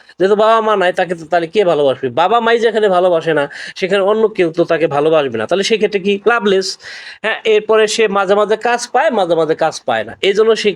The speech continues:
সেক্ষেত্রে বলা হয়েছে যে সে হচ্ছে একটা জবলেস, মানে সে চাকরি বাকরি ছাড়া। হ্যাঁ, তারপরে মাঝে মাঝে সে খাবার পায়, আবার মাঝে মাঝে পায় না, এরকম কথা বলা আছে। তো সেই ক্ষেত্রে, আহ, তাকে বলা যেতে পারে কি? ফুডলেস,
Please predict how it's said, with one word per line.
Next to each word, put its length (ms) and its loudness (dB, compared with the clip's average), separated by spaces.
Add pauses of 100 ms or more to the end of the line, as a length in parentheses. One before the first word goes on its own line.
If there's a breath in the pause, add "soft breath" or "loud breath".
সেক্ষেত্রে 400 -4
বলা 220 2
হয়েছে 280 0 (400 loud breath)
যে 80 -2
সে 180 0
হচ্ছে 220 -2
একটা 200 0
জবলেস, 560 0 (120)
মানে 200 0
সে 140 -2
চাকরি 380 -4
বাকরি 260 -2 (160)
ছাড়া। 240 -4 (480 loud breath)
হ্যাঁ, 160 -4
তারপরে 360 0 (140)
মাঝে 220 0
মাঝে 160 0
সে 140 -2
খাবার 400 -2
পায়, 420 -2
আবার 140 0
মাঝে 240 0
মাঝে 180 2
পায় 280 -4
না, 60 -2
এরকম 260 0 (100)
কথা 140 -2
বলা 320 0
আছে। 220 -6 (420 loud breath)
তো 180 4
সেই 240 0
ক্ষেত্রে, 340 0
আহ, 300 0
তাকে 240 -2
বলা 240 0
যেতে 220 -2
পারে 200 0
কি? 140 -6
ফুডলেস, 560 -2